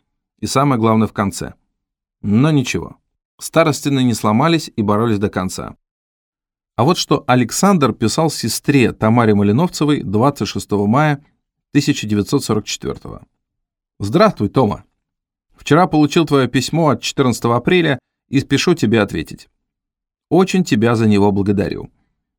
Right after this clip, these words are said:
Меня очень интересует, как ты живешь. Чувствуешь себя? Я лично забрался очень далеко. За полярный круг, где зимой почти сплошная ночь, а летом ей и не пахнет.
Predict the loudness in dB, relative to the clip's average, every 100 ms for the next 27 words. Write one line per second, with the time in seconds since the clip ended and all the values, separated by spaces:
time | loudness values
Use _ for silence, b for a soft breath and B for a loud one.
0 | _ 2 4 4 2 0 2 0 2 2
1 | 0 -2 -6 -2 -2 -2 -6 -12 _ _
2 | _ _ _ _ -4 -2 0 -2 -2 -2
3 | -2 -4 -10 _ _ _ _ _ _ -6
4 | 0 2 4 4 4 0 0 2 2 2
5 | -2 0 0 0 -2 -4 -6 -6 -6 -6
6 | _ _ _ _ _ -12 -6 -2 2 4
7 | 4 2 2 2 0 -2 -20 _ _ _
8 | -8 0 2 4 2 2 -2 -2 -6 -2
9 | -4 -2 -2 0 0 -2 -8 _ -2 2
10 | 2 0 -2 -2 0 -2 -2 -2 -2 -4
11 | -8 -10 -12 -16